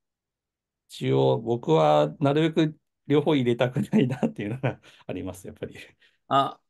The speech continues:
Speaker 2: あ、I can see、あの、ドクターマネージャーのドクタージェニファー、あの、えー、please、えー、have a presentation of your case in a anterior maxilla。ね、next week。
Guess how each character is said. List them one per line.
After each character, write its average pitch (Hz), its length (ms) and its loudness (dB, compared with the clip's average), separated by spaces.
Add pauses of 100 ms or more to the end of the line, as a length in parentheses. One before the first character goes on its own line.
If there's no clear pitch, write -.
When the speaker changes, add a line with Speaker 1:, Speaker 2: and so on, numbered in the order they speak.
Speaker 2:
あ、 143 600 0
I 170 120 -2
can 190 140 2
see、 151 260 2
あ 123 40 2
の、 120 340 0
ド 180 220 -4
ク 185 60 -6
タ 220 80 4
ー - 20 4
マ 202 140 4
ネ 214 60 2
ー - 20 -2
ジ 196 100 2
ャ 180 60 2
ー - 20 -2
の 135 80 -4
ド 123 160 -2
ク 131 80 -6
タ 131 520 0
ー 120 40 -16
ジ 123 80 -4
ェ 139 40 0
ニ 135 80 -2
フ 113 100 -4
ァ - 20 0
ー、 87 180 -2
あ 87 40 -14
の、 87 260 -14 (440)
え 92 640 -2 (580)
ー、 - 40 -6
please、 190 640 2 (160)
え 101 440 0
ー、 - 40 -8
have 127 180 0
a 123 60 4
presentation 135 720 -2
of 90 280 -4
your 107 340 2
case 156 380 -6
in 92 200 -4
a 82 200 0
anterior 110 280 0
maxilla。 104 640 -4 (1800)
ね、 85 220 -8 (320)
next 139 380 0
week。 101 220 -2